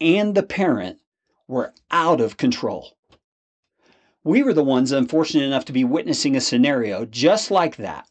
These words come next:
once long ago when my oldest son was just three years old. It was at a Chili's restaurant, and a few tables away,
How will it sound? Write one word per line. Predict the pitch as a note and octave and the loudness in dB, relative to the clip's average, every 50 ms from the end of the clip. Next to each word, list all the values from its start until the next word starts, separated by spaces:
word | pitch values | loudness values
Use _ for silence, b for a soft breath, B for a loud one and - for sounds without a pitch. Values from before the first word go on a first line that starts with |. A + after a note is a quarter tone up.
| - | -6
once | E3 D3 D3+ D3+ C#3 B2 G#2 - - - | 0 2 4 4 4 4 0 -2 -6 -6
long | C#3+ C3 C3+ D3 D#3 D#3+ | -4 -2 0 2 2 2
ago | D#3 C3+ C3+ A2+ G#2+ G2+ - B B B B B B | 2 2 2 0 0 -2 -4 B B B B B B
when | - C#3+ | -2 0
my | C#3+ D#3+ | 0 2
oldest | E3 G3+ A#3 B3 B3 A#3+ - - | 2 2 2 2 0 -2 -2 -2
son | - A#3 E3+ B2+ A#2+ A#2+ | -2 -2 -2 -2 -2 -2
was | B2+ C3+ | -4 -4
just | - F#3 F3 - | -4 -4 -6 -6
three | - G3 G3 F#3+ | -6 -6 -4 -2
years | F3 F3 E3 E3 | -2 -2 0 2
old. | G3 F3+ A#2+ - - - - _ _ _ _ _ _ _ _ _ _ _ _ | 2 0 0 -2 -6 -16 -20 _ _ _ _ _ _ _ _ _ _ _ _
It | - | 0
was | G#3+ G#3+ - A#3 | 0 2 4 4
at | A3+ | 4
a | G3 G3+ | 4 2
Chili's | G3+ - A#3 A3+ A3 A3 E3 F#3+ | 2 2 2 2 2 2 0 2
restaurant, | F#3+ F3+ F3 - - C3+ G#2+ F#2 E2+ - b b b b b | 2 2 2 0 -2 -4 -4 -6 -6 -12 b b b b b
and | b C3+ | b -4
a | C3+ | -2
few | - - G#3 B3+ | 0 2 2 2
tables | B3+ - - B3 - A3+ G#3+ E3+ | 2 2 0 -2 0 0 0 0
away, | D#3 B2+ G#2+ G2 F#2 F#2 F#2+ G2+ - | 0 -2 -2 -2 -4 -4 -6 -6 -10